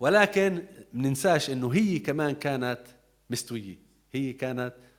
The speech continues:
جاهزة، <clears throat> جاهزة من ناحية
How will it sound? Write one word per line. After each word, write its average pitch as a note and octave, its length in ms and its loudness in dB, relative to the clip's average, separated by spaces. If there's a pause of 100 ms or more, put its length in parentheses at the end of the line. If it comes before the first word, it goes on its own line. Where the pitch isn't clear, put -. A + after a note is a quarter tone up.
(280)
جاهزة، B2+ 720 2 (420)
<clears throat> - 460 0
جاهزة C#3+ 520 0 (360)
من B2 140 -4
ناحية C#3+ 380 -2